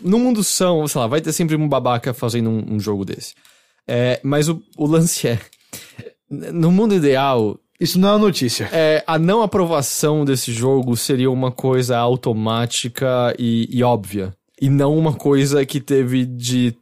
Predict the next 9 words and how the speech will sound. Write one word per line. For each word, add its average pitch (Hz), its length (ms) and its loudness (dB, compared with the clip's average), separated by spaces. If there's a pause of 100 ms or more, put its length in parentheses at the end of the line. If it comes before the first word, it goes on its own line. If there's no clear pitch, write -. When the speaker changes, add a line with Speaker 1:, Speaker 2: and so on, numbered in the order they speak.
(220)
Speaker 1:
de, 123 380 -2
de 120 200 -4
ter 160 140 2
a 156 40 4
deliberação 170 720 2
da 180 120 2
Valve 156 640 0 (500)
e 143 120 2
que, - 100 -14